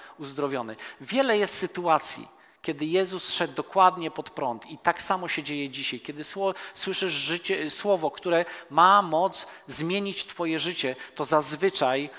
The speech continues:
ono napotyka w nas, y, opór w postaci tego, że my to znamy, my to znamy inaczej. To nie tak powinno być, to nie tak powinno się odbyć, to się, Panie Jezu, powinno w ten sposób odbyć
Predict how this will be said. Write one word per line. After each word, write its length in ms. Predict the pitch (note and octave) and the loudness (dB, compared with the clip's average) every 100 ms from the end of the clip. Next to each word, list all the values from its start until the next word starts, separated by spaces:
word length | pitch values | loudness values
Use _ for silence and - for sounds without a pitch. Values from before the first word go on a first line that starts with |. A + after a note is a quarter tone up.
| - | -6
ono 220 | D#3 D#3+ D3+ | -2 0 2
napotyka 640 | C#3+ - D#3+ F#3+ - D3 | 0 0 -4 -4 0 0
w 120 | - | 0
nas, 480 | D3+ D3+ D3 - - - - - | -2 -2 -2 -6 -10 -20 -20 -10
y, 420 | C3 B2+ C3 B2+ - - G3+ | -4 -2 -2 -4 -10 -2 2
opór 400 | G3+ D3 D3+ - | 2 0 -4 -6
w 100 | - | -14
postaci 460 | - D#3+ - D#3 C#3+ | -8 -6 -2 -4 -4
tego, 280 | - D3+ D3 | -4 -4 -2
że 140 | C#3 | -2
my 120 | D3 | -4
to 160 | D#3 C#3 | -6 -8
znamy, 400 | C3+ B2+ A2+ G#2 | -4 -4 -4 -8
my 100 | C#3 | -8
to 140 | E3+ | -6
znamy 300 | D3 D3+ C#3+ | -4 -4 -6
inaczej. 720 | C#3+ C3+ B2 A2 - - _ _ _ - | -8 -8 -8 -8 -10 -14 _ _ _ -4
To 100 | D3 | -2
nie 160 | D3+ | 0
tak 220 | D3+ - | 0 0
powinno 400 | D3+ C#3 C3+ C3+ | -2 -6 -6 -8
być, 360 | B2 G#2 - - - - | -8 -8 -8 -10 -12 -10
to 80 | D#3 | -6
nie 120 | D#3+ | -2
tak 200 | D#3+ - | -4 -2
powinno 380 | D3+ C3 C#3+ C3+ | -6 -4 -8 -4
się 200 | - - | -2 -4
odbyć, 420 | A#2+ G#2 G#2+ - - - | -8 -10 -12 -12 -14 -6
to 60 | D#3 | -2
się, 140 | D#3 | 2
Panie 320 | - D3+ D3+ | 4 4 2
Jezu, 220 | D3+ C#3 | -2 -4
powinno 420 | C#3+ C3+ C#3 C3+ B2+ | -8 -8 -8 -8 -4
w 80 | |
ten 180 | - D#3+ | 0 0
sposób 440 | - C3+ - C#3 - | 0 -6 -8 -10 -10
odbyć 460 | A2+ A2+ - - | -12 -12 -12 -12